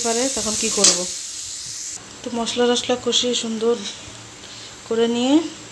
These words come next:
তারপর জল দিয়ে দিয়েছি, একটু ফুটে আসলে মাছটা দেবো। তো ওদিকে রুদ্রকেও আন্টি পড়াতে চলে এসছে, তো এই সুযোগে ঝোলটা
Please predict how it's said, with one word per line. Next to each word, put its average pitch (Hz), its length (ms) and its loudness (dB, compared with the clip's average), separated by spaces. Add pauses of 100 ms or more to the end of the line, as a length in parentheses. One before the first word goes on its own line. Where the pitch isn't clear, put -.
(440)
তারপর 202 220 -2 (100)
জল 208 120 4 (100)
দিয়ে 220 180 4
দিয়েছি, 226 320 2 (580)
একটু 202 200 -4
ফুটে 214 200 -2 (100)
আসলে 220 280 0
মাছটা 214 360 0
দেবো। 214 180 2 (760)
তো - 120 -10
ওদিকে 214 300 2
রুদ্রকেও 208 520 -2
আন্টি 208 260 -2
পড়াতে 202 280 2 (100)
চলে 208 200 0
এসছে, 226 200 0 (100)
তো 226 40 0 (100)
এই 208 120 2
সুযোগে 214 360 4 (600)
ঝোলটা 202 280 0